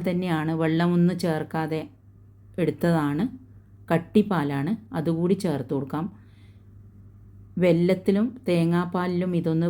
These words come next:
വെന്ത് വരുമ്പോൾ നല്ല ടേസ്റ്റായിരിക്കും. ഇതും ഒന്ന് കുറുകി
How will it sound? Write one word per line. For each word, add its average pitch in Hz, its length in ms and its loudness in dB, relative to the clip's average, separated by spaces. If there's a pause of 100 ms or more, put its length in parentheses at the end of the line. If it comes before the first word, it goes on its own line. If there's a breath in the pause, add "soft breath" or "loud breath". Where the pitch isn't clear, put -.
(100)
വെന്ത് 160 400 2
വരുമ്പോൾ 156 380 -2 (1080)
നല്ല 147 340 2 (120)
ടേസ്റ്റായിരിക്കും. 170 760 0 (1160 loud breath)
ഇതും 240 200 4 (100)
ഒന്ന് 196 140 4 (120)
കുറുകി 202 400 4